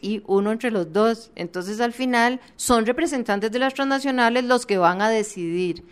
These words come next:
Y por eso, en algunos casos, han decidido en contra de la salud, en contra de la protección del ambiente, como ha sucedido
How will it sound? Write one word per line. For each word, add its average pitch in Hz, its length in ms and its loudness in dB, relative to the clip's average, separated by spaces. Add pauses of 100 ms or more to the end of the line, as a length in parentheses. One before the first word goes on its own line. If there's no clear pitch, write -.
(380)
Y 277 100 0
por 320 220 2
eso, 294 260 4
en 285 120 0
algunos 220 420 0
casos, 240 560 0
han 214 200 4
decidido 240 800 -2
en 190 180 -4
contra 214 560 0
de 202 200 0
la 226 140 4
salud, 240 540 0
en 185 160 -6
contra 190 320 -4
de 214 60 0
la 220 100 -2
protección 208 500 -6
del 214 160 -2
ambiente, 196 460 -4
como 185 200 -4
ha 165 60 -4
sucedido 185 600 -4